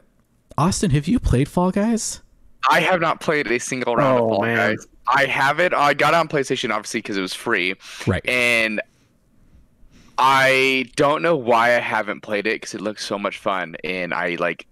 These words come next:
Speaker 2: I don't know. I'm just addicted to other, uh, battle royales at the moment. Warzone. Um,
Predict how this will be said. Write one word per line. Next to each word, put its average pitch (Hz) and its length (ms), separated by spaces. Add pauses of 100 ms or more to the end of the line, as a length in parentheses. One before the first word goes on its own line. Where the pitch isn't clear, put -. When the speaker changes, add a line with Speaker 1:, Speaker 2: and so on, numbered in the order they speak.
(760)
Speaker 2:
I 87 80
don't 85 100
know. 82 280
I'm 92 120
just 90 220
addicted 87 380
to - 140
other, 80 420 (140)
uh, 69 280 (200)
battle 87 240
royales 80 460
at - 80
the 87 80
moment. 82 240 (340)
Warzone. - 420 (440)
Um, 95 500